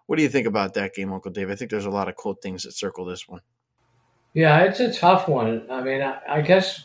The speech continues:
Speaker 2: my first inclination, which, you know, I, I hate to go against my first inclination 'cause you oftentimes talk yourself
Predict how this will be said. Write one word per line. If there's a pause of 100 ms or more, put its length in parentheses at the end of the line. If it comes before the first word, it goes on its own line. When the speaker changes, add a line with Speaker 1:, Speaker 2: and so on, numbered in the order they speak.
Speaker 2:
my
first
inclination,
which,
you
know,
I,
I
hate
to
go
against
my
first
inclination
'cause (280)
you
oftentimes
talk
yourself